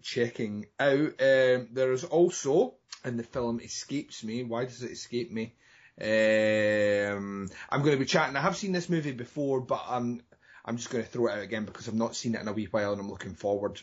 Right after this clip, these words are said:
to doing it. I'm gonna be recording a bonus episode coming up with Johnny Krug from Kruger Nation, where we're gonna be talking about a very lesser known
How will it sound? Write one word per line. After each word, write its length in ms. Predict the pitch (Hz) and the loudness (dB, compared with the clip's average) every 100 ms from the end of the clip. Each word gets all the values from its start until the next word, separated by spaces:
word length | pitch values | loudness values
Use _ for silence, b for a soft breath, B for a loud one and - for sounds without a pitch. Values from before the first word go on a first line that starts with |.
| _ - | _ -12
to 260 | 104 101 | -8 -8
doing 320 | 90 110 107 | -4 0 0
it. 120 | 110 - B B 110 | 0 -4 B B -6
I'm 100 | 117 | 0
gonna 140 | 117 | 4
be 100 | 113 | 4
recording 800 | 110 - 127 120 123 113 110 - _ _ _ - | 2 4 4 4 4 2 2 -2 _ _ _ -6
a 240 | 113 101 | -2 -2
bonus 420 | 95 120 127 120 | 0 2 2 4
episode 440 | 127 117 117 117 117 | 0 0 -2 -2 -2
coming 280 | 110 110 107 | -2 -2 -2
up 240 | 104 - - B B | -4 -6 -18 B B
with 200 | 107 - | -4 -2
Johnny 280 | 135 123 117 | 4 4 4
Krug 320 | - 147 143 | 2 0 0
from 160 | 120 110 | -4 0
Kruger 300 | 156 151 139 | 2 2 2
Nation, 380 | 135 - 139 - B B | 0 -2 -6 -8 B B
where 220 | 147 139 | 2 4
we're 120 | 131 | 4
gonna 120 | 135 131 | 2 2
be 120 | 127 | 2
talking 360 | - 156 156 | 2 0 2
about 200 | 131 - | 0 0
a 40 | 120 | 0
very 520 | 117 185 202 180 170 | 4 6 8 8 6
lesser 480 | 123 139 180 185 156 | 2 0 0 0 0
known 560 | 143 123 117 110 107 | -2 -2 0 -2 -4